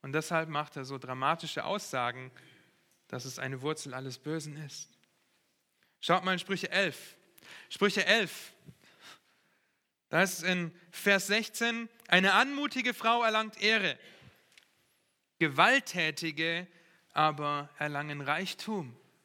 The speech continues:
Oder Vers achtundzwanzig in Sprüche elf.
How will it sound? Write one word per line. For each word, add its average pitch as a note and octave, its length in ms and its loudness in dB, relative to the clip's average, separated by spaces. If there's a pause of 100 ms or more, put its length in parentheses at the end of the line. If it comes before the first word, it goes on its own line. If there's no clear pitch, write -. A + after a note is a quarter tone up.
(2000)
Oder C#3 200 -2
Vers D3+ 240 -2
achtundzwanzig E3 680 0
in F3 80 -4
Sprüche E3 340 -6
elf. D#3 380 -6